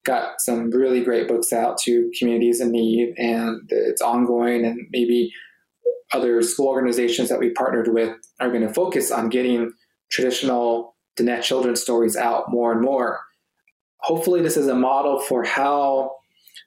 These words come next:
with just a little bit of creativity, using the network that's already here, using mostly speech language pathologists and educators through social media, that we can make change and we can make things happen rather quickly.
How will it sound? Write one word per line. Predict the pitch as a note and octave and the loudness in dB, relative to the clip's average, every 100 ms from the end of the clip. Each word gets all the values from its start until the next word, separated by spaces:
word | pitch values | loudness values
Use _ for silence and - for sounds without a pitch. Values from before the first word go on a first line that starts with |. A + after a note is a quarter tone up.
| - | -2
with | C#3 | 0
just | E3 E3+ | 0 0
a | |
little | D3+ D3 E3 | 0 2 2
bit | E3+ | 2
of | E3+ | 0
creativity, | - D3 C#3+ C#3+ C3 B2+ C3+ D3+ D3+ - | 0 2 2 2 2 2 2 0 -4 -2
using | B2+ C3+ D3 | 0 2 2
the | B2+ | 2
network | A#2+ B2+ - - | 2 0 0 0
that's | B2 - | -2 -2
already | - B2+ C3 A#2+ | -2 0 2 0
here, | - C3+ C3 A2 - - | 0 2 2 2 -2 -2
using | C3+ D#3 E3 A#2+ | 0 2 2 2
mostly | C3 F3 F3 C#3 | 2 0 0 0
speech | - C3+ - | 0 -2 0
language | B2+ B2 B2 | 0 0 0
pathologists | A#2+ C3 C3 C3 B2+ A#2+ | -4 0 2 2 0 0
and | A#2+ G#2+ | -2 -2
educators | B2 A#2+ B2+ A#2+ A#2+ B2+ - - - - - | 0 0 0 2 2 0 -4 -12 -20 -18 -2
through | B2+ A#2+ | 0 2
social | C3+ A#2 A#2+ | 0 -2 0
media, | B2+ C3 - - - _ _ _ _ _ | 2 2 0 -2 -6 _ _ _ _ _
that | A2+ | 0
we | C3 | 0
can | D3 B2 A2 A2 | 0 0 0 -2
make | A#2 B2 B2+ C3 - | 0 0 0 -4 -8
change | - A#2+ A#2+ - G#2 - | -4 0 0 -2 -6 -4
and | A#2 | -2
we | A#2 | -2
can | A#2 A2+ A2+ A2+ | 0 0 0 0
make | B2 C3 | 0 0
things | C3+ B2+ A#2+ | 0 0 0
happen | A2+ A2 B2 A2+ | -2 -2 -6 -2
rather | A#2 A#2 A#2 A#2 | 0 0 0 -2
quickly. | - A#2+ - - - | -2 -6 -2 -2 -4